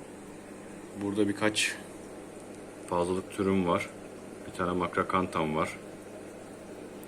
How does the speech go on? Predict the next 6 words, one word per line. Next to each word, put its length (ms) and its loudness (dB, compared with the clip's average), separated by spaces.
Piranatuslar 720 2
var. 240 2
Diğer 240 0
kategorisinde 760 -4
size 220 -2
gösterebileceğim. 880 0